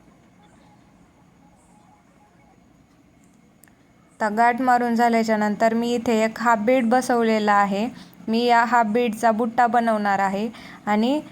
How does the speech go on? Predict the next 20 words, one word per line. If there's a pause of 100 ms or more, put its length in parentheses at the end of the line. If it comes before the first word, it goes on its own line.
(200)
त्याच्या
साईडला (880)
शुगर
बीड्स, (460)
अ, (760)
जो
हाफ
बीड्स
बसवलेला
आहे, (320)
त्याच्या
साईडला
शुगर
बीड्सने
आउटलाईन
करून
घेणार
आहे. (240)
हाफ
आउटलाईन